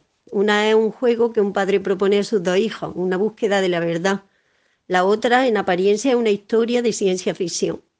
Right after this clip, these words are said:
Pero las dos acabarán encontrándose y verdad y ficción se funden.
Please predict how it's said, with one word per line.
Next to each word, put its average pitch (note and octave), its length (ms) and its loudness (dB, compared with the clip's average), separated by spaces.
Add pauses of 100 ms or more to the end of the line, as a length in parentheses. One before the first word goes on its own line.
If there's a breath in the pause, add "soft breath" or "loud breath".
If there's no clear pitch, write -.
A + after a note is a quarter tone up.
(460)
Pero G3 200 -2
las F#3 200 0
dos A3+ 260 0 (100)
acabarán F#3 500 0
encontrándose A3 1000 -2
y F#3 100 -2
verdad F#3 300 0
y G3+ 40 0
ficción A#3 520 -2
se F3 180 -4
funden. F3 480 -2